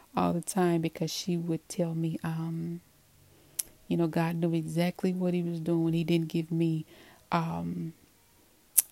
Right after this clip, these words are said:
uh, you know, hips and, you know, all of these different things, you know. We, we were la-,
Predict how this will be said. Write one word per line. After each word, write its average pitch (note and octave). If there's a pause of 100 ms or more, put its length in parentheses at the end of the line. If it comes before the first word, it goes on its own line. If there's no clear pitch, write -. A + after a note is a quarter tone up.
uh, F3+ (760)
you F3
know, D#3
hips -
and, D#3+
you E3+
know, D#3
all E3
of E3
these E3+
different D#3+
things, E3
you F3
know. E3+
We, A3
we A#3
were A3
la-, D#3+